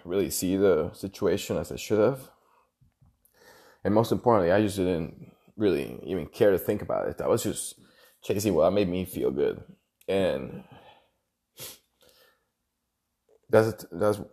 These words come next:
I mean, it's pretty, it's pretty clear I brought it to the extreme, extreme. I'm pretty clear that I shouldn't have done what I did, and it's very clear that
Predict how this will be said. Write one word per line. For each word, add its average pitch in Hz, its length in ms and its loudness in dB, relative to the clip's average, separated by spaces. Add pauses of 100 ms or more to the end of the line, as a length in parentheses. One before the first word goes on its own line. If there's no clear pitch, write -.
(460)
I 85 80 -10
mean, 92 260 -4 (220)
it's - 100 -14
pretty, 123 260 0 (260)
it's 123 140 -12
pretty 139 220 2
clear 117 200 8
I 107 60 6
brought 104 260 6
it - 40 -12
to - 60 -4
the 85 60 2
extreme, 110 480 2
extreme. 113 580 -4 (480)
I'm 92 140 -4
pretty 104 280 0
clear 104 280 4
that 71 440 2 (920)
I - 80 -2
shouldn't 101 240 0
have 90 100 2
done 92 160 6
what 92 120 6
I 87 40 2
did, 101 360 0 (140)
and 87 160 -4
it's 85 120 -10
very 87 160 0
clear 78 260 -2
that 71 360 0